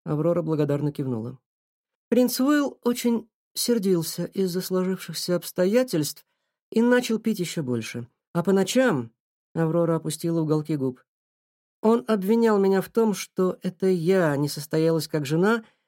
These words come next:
и не способна пробудить в нем желание. Он оскорблял меня, порой даже бил. То, что принц Уилл способен поднять руку на женщину, может подтвердить любая служанка в Уайтхолле». «Лживая дрянь!»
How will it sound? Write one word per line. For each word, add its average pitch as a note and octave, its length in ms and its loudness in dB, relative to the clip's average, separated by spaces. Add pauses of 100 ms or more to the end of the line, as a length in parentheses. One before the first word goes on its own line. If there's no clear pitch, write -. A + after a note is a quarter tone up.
(140)
и F#3+ 80 2
не A3 100 4
способна A3 580 0
пробудить F3 500 -2
в C#3+ 40 -6
нем D3+ 180 0
желание. A2 600 -4 (480)
Он B3 100 4
оскорблял A3 580 2
меня, G#3+ 420 2 (300)
порой F#3 240 2
даже F3 220 0
бил. B2 360 -6 (500)
То, B3 140 6
что A#3+ 160 0
принц A3 340 0
Уилл A3 260 2
способен F#3+ 480 0
поднять F#3 420 2
руку F#3 240 2
на F3+ 140 2
женщину, G3+ 580 0 (340)
может A#3+ 320 4
подтвердить G#3+ 540 0
любая G3 380 2
служанка F#3 540 0
в E3 100 2
Уайтхолле». B2+ 640 -4 (480)
«Лживая C3 580 2
дрянь!» C3 600 2